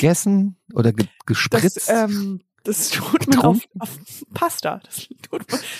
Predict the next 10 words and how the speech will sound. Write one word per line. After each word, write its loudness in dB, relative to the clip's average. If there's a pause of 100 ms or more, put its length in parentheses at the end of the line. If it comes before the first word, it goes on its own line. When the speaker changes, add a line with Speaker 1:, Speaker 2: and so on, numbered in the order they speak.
(120)
Speaker 2:
das -6
sprinkelt -2
man 4
auf -2
Pasta. -2 (280)
Das -8
ist, -18 (840)
<laughs> -8
ja, -2
genau. -2